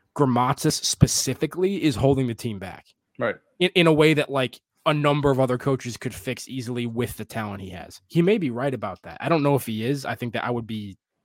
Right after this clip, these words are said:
Speaker 1: I think that's a little bit suspect. Um, but yeah, so t-, to me, it's just kind of like, this is maybe the result that I wanted, but it's not really when I wanted it or when I think it's
Speaker 2: Yeah.
Speaker 1: a good idea. And so that makes it almost not the result I wanted. So I just, I, I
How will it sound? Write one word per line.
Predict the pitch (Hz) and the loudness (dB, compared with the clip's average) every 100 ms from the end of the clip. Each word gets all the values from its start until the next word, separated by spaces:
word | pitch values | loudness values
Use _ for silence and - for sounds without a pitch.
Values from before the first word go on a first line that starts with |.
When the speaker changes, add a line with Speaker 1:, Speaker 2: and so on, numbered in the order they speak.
| _ _ _ _ | _ _ _ _
Speaker 1:
I | 131 | -8
think | 127 | -6
that's | 117 - | -8 -6
a | |
little | 127 | -6
bit | 110 | -6
suspect. | - 135 - 156 - - _ _ _ _ _ | -4 -4 0 -2 -2 -10 _ _ _ _ _
Um, | 127 120 107 101 107 | 0 0 0 -4 -4
but | 127 | -4
yeah, | 107 | -2
so | - 147 | -4 -6
t-, | 120 | -8
to | 131 156 | -6 -2
me, | 226 | 0
it's | - | 0
just | 165 | -4
kind | - | -6
of | 156 | -4
like, | 135 120 151 | -4 -6 -6
this | 139 | -6
is | 147 - _ | -8 -10 _
maybe | 135 143 165 | 0 0 0
the | 156 147 | 2 2
result | 123 101 123 - | 2 -4 -6 -4
that | 156 | -2
I | 156 | 0
wanted, | 160 175 170 | 0 -2 -2
but | 127 | -4
it's | 120 - | -4 -4
not | 147 - | -4 -4
really | 135 127 95 | -4 -4 -6
when | 98 123 | -6 -2
I | 127 110 | 0 0
wanted | 92 101 117 139 | -4 -4 -2 2
it | 165 165 | 0 0
or | |
when | 117 120 | -2 0
I | 110 | -2
think | 135 | -4
it's | - 110 | -6 -6
Speaker 2:
Yeah. | |
Speaker 1:
a | |
good | 107 117 | -4 -2
idea. | 107 98 113 147 | -2 -4 -2 -2
And | 135 | -2
so | - | -4
that | 123 | -4
makes | 127 127 | -4 -6
it | 131 | -6
almost | 127 110 | -6 -6
not | 117 117 - | -4 -4 -4
the | 110 | -8
result | 101 120 113 | -4 -4 -4
I | 98 | -6
wanted. | 87 82 87 _ _ - - | -8 -14 -18 _ _ -20 -20
So | - 135 | -2 0
I | |
just, | 160 165 - _ _ _ _ - | 2 0 -2 _ _ _ _ -8
I, | |
I | 123 | -4